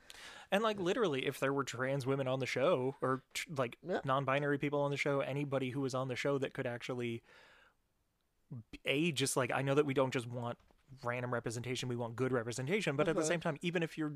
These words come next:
Speaker 1: even if they were just in the room,
Speaker 2: Yeah.
Speaker 1: there would, A, be more jokes with them involved, and B, it, it would lessen the blow. It's just
Speaker 2: Yeah.
Speaker 1: like, man, like, yeah, I'm, I'm here for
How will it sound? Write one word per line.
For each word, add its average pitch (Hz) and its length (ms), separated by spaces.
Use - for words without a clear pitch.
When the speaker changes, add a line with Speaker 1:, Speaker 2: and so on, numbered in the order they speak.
Speaker 1:
even 175 220
if 165 100
they 170 100
were 156 80
just 156 220
in 170 160
the 151 120
room, 135 420
Speaker 2:
Yeah. 160 280
Speaker 1:
there 151 160
would, 151 180
A, 170 160
be 165 160
more 156 180
jokes 131 600
with 135 360
them 156 180
involved, 131 720
and 147 200
B, 147 420
it, 170 160
it 202 60
would 185 280
lessen 202 380
the 220 60
blow. 160 580
It's 139 220
just 190 180
Speaker 2:
Yeah. - 60
Speaker 1:
like, 190 160
man, 202 360
like, 139 260
yeah, 185 560
I'm, 202 280
I'm 190 120
here 214 320
for 127 440